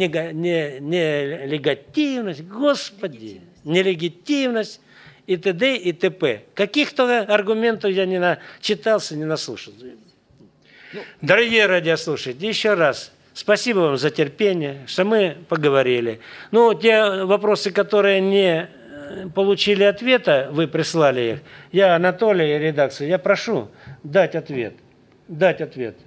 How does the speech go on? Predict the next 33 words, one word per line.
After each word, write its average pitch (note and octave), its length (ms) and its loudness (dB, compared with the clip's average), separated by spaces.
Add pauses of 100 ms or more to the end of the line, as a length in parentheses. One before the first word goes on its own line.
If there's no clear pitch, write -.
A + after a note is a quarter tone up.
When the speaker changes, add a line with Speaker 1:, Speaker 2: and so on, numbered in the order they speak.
Speaker 1:
Э, A#2 600 -8
Speaker 2:
Да, C#3+ 160 2
мы, C3+ 160 -2
Speaker 1:
вот. D3+ 120 4
Speaker 2:
во-первых, D3 480 0
те E3 160 2
вопросы, C#3+ 400 2
которые D3+ 260 4
входят D#3 160 0
в E3 60 6
Speaker 1:
Безусловно, E3+ 340 4
Speaker 2:
нашу C3+ 160 2
Speaker 1:
я D3+ 120 4
на C3+ 120 2
них C3+ 160 -4
Speaker 2:
компетенцию, D3 600 0
Speaker 1:
отвечу. - 20 -
Speaker 2:
да. G#2 320 -4 (100)
Speaker 1:
И, D#3 480 0
м, C3+ 540 -8
письменно E3 460 -2
вам C3+ 340 0
дам G3 260 4
их. A#3+ 160 -8 (460)
А D#3+ 180 4
вы C#4 220 -2
ответите, F3+ 800 -4
вот, B2 240 -8 (200)
надо, F#3+ 460 2 (220)
давайте G#3 420 0
ещё F3+ 720 -4
сделаем C3+ 440 -2
передачу. A#2+ 600 -6